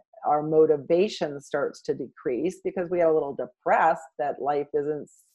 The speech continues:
grander than it can be. And therefore, we start to get decreased motivation to pick up after ourselves, to, you know, declutter things, and we tend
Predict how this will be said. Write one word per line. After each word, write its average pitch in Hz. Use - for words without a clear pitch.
grander 170
than 151
it 147
can 233
be. 147
And 180
therefore, 160
we 147
start 147
to 147
get 143
decreased 139
motivation 131
to 120
pick -
up 151
after 156
ourselves, 143
to, 131
you -
know, -
declutter 165
things, 147
and 139
we 139
tend 151